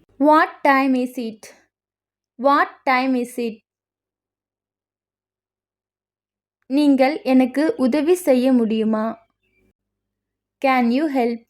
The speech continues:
me? Can you help me? நான் பின்னர் உங்களை அழைக்கிறேன்.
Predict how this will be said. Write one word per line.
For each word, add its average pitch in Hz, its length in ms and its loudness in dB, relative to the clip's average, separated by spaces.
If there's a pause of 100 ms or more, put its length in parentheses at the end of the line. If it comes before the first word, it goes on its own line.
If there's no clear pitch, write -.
me? 302 60 2 (1400)
Can 247 340 0
you 277 100 0 (120)
help 240 260 -4 (140)
me? 294 60 2 (1300)
நான் 285 280 0
பின்னர் 349 460 -2
உங்களை 262 300 2 (180)
அழைக்கிறேன். 220 680 0